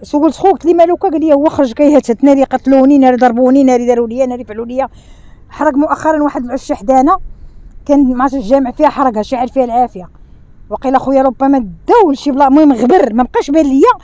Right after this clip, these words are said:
شويه عاوتاني ولا كيبان ليا، ها هو جاي هاز خنشه، هاز الحديد من هنا، هاز الحديد في هاد الجهه، هاز على راسو، هادشي خويا اللي كاين. عادي، عادي، ما كيضرب حتى واحد،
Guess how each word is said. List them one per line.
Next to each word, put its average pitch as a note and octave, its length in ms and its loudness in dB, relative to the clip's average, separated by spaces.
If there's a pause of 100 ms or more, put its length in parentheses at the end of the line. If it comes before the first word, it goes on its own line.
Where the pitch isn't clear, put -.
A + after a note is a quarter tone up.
(200)
شويه D4 260 0
عاوتاني D#4+ 300 0
ولا E4 160 0
كيبان C4+ 300 0
ليا، G3 240 -8 (220)
ها A#3 120 4
هو B3+ 160 4
جاي A#3 300 2
هاز A#3 100 -2
خنشه، A#3 380 -6 (320)
هاز B3+ 120 2
الحديد A3 340 -8
من A#3+ 140 0
هنا، C#4+ 220 2 (300)
هاز A#3+ 120 2
الحديد A3+ 260 -10
في C4+ 120 -6
هاد B3 80 2
الجهه، B3 460 -4 (300)
هاز A#3 260 0
على C4 220 2
راسو، B3+ 340 2 (520)
هادشي D4 240 -2
خويا D4 220 0
اللي C4+ 160 0
كاين. D3+ 320 -14 (640)
عادي، A#3+ 440 0 (1700)
عادي، B3+ 360 2
ما D4+ 120 4
كيضرب D4 320 -2
حتى - 340 -4 (180)
واحد، G#3+ 220 -6